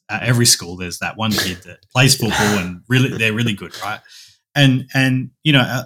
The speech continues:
I say to my students, so, like, let's kind of relate that back to drawing, right? So I'd be like, "H-, how many times do you think, you know, John Smith has, has kicked a football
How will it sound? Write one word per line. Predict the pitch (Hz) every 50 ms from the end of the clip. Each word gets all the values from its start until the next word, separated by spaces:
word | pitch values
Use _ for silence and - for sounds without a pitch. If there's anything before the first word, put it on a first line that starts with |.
| -
I | 135 139
say | 123 - 165 165
to | 156
my | 131 113 104
students, | - - - - 160 156 127 - -
so, | - - 104 101 98 98 98 - -
like, | 107 107 107 -
let's | 123 127 123 - -
kind | - - 123 107
of | 95
relate | 92 95 98 101 98 87
that | 95 90
back | 98 92 - -
to | _ -
drawing, | - 120 151 151 104
right? | 82 85 87 101 -
So | - - 120 107 104 - - - - _ _ _ _ _ _ _
I'd | - 135 127
be | 139 135
like, | 120 117 113 110 -
"H-, | 131 -
how | - - 139 165
many | 165 160 143
times | - - - - 123 120 120 123 123 120 -
do | - 110
you | 104
think, | - 110 101 98 95 - _ _
you | - 110
know, | 101 95 98 101 - - _ _ _ _ _ _ -
John | 127 123 123 117
Smith | 117 - - - 127 110 98 - - -
has, | - 98 95 90 - - - - -
has | - 101 90
kicked | - - - - -
a | 104
football | - - 165 160 120 95 92 90